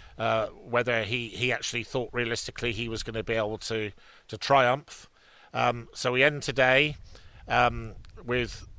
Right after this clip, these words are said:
with Alfred in, uh, Alf-, Athelney burning the cakes, or did he? Uh, Eng-, the, the,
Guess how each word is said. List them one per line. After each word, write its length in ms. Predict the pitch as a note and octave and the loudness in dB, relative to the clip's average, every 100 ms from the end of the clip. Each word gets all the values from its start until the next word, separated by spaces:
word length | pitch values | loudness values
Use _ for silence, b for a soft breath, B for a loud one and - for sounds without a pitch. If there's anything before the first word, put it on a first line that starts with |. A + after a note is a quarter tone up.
| - | -8
with 320 | A2+ A2 - - | -6 -4 -8 0
Alfred 580 | B2+ C3+ - A#2+ A#2 - - - - | 2 2 0 -2 -2 -6 -12 -16 -6
in, 400 | C3+ D3 C#3 B2 - B B B - | 0 0 0 -8 -8 B B B 0
uh, 420 | A2+ A2 G#2+ G#2 - | 4 4 4 0 4
Alf-, 220 | C#3 - | 4 6
Athelney 500 | E3 - D#3 D#3+ E3 | 2 2 2 2 2
burning 540 | B2+ D3+ D3+ C#3 B2+ | 2 6 6 6 -2
the 60 | A#2 | -4
cakes, 420 | - C#3 C3+ - | 2 2 2 -4
or 100 | A2+ | -4
did 180 | A#2+ B2+ | -2 0
he? 220 | C3+ D3+ - B B B B - | 0 -2 -6 B B B B -4
Uh, 380 | A2+ A#2 A#2 G#2+ - - | 0 2 2 0 -8 -6
Eng-, 260 | D#3 D#3+ C#3+ | -4 -4 -4
the, 140 | B2 - | -6 -2
the, 140 | C3+ | -2